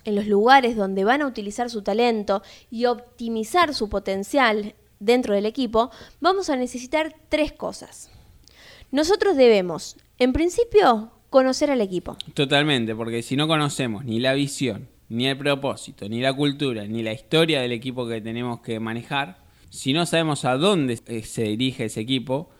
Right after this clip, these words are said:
Speaker 2: claramente no podremos elevarlo hasta la altura de su potencial.
Speaker 1: Exacto. También debemos conocer la situación.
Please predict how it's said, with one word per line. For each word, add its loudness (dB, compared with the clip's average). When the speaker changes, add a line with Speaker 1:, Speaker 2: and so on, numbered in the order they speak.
Speaker 2:
claramente 0
no -2
podremos -2
elevarlo -2
hasta -8
la -8
altura -6
de -6
su -16
potencial. -14
Speaker 1:
Exacto. -8
También 0
debemos -4
conocer -4
la -4
situación. -14